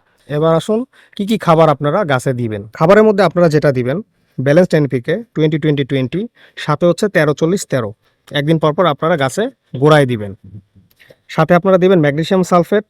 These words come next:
সপ্তাহে একদিন এবং হিউমিক অ্যাসিড সপ্তাহে একদিন। ম্যাগনেসিয়াম সালফেট পাতাকে সবুজ ও শক্তিশালী রাখে। হিউমিক অ্যাসিড আপনারা যে খাবারগুলো দিবেন, সেগুলো শিকড় পর্যন্ত পৌঁছাতে অনেকটাই সাহায্য করে। এবার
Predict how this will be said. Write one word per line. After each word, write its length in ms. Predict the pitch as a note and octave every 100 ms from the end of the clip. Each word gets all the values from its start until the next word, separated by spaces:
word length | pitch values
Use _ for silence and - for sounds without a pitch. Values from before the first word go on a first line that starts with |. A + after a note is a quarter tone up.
| - _ -
সপ্তাহে 320 | C3+ - D#3+ D3+
একদিন 240 | D3+ G#3+ C4 _ _ _ _ _ - C#3+
এবং 120 | F#3+ F#3
হিউমিক 220 | D#3 D#3+
অ্যাসিড 180 | E3+ B3+ -
সপ্তাহে 320 | C3 - C3 A#2
একদিন। 260 | A2 G#2 G#2 _ _ _ _ _ _
ম্যাগনেসিয়াম 460 | D3+ D#3+ G#3 A3+ G#3
সালফেট 320 | E3+ C#3+ E3 - _
পাতাকে 280 | C#3 D3+ D#3
সবুজ 200 | D#3+ D#3+ E3
ও 20 | D3+
শক্তিশালী 380 | C#3 D#3+ F3 E3+
রাখে। 180 | D#3+ G#3 B3+ - _ _ D3+
হিউমিক 240 | D#3+ E3+
অ্যাসিড 280 | F3 - G#3+ - _ C3+
আপনারা 220 | - D3+ C#3+
যে 60 |
খাবারগুলো 440 | D3 D3 D#3+ E3+ F3+
দিবেন, 240 | C#3 C#3+ G#3
সেগুলো 240 | D3 C3+ D3+
শিকড় 240 | - C#3 D#3
পর্যন্ত 180 | E3 E3+
পৌঁছাতে 340 | D#3 C#3+ E3 A3 C4+ - C#3+
অনেকটাই 260 | D3 G#3 G#3
সাহায্য 240 | C#3+ C3 B2 G#2+
করে। 140 | G2+ G2+ _ _ _ _ _ _ _
এবার 240 | E3+ G#3